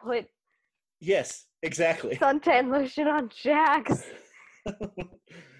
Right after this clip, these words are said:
Speaker 2: Uh, you were, you were like her Flava Flav until just this episode, I guess last
Speaker 1: <laughs>
Speaker 2: episode, but, you know, it's like, what in the hell?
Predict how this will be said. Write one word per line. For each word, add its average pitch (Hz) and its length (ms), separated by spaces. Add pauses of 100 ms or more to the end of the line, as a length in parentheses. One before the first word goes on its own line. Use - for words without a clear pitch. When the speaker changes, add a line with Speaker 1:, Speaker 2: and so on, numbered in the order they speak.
(720)
Speaker 2:
Uh, 135 240
you 117 240
were, 180 120
you 165 100
were 202 80
like 175 240 (100)
her 165 160
Flava 156 340
Flav 143 520
until 120 380
just - 280 (320)
this 131 380
episode, 107 680 (100)
I 110 100
guess 95 220
last 82 280
Speaker 1:
<laughs> - 0
Speaker 2:
episode, 78 420
but, 107 140 (100)
you - 80
know, 82 220 (100)
it's 117 120
like, 95 180
what 113 320
in 120 80
the 113 100
hell? 95 280